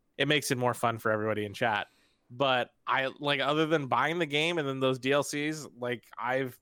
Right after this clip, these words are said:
pl-, I've put more into this game, like, money-wise, uh, like,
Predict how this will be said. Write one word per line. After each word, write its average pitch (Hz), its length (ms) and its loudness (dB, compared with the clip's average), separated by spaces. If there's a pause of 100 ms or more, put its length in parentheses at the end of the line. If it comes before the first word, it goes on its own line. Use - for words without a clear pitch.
pl-, 147 220 0
I've 151 300 0
put 190 180 0
more 156 560 4
into 143 240 -4
this 135 180 0
game, 139 580 -2
like, 107 180 -6 (180)
money-wise, 160 920 2
uh, 117 200 -4
like, 110 400 -8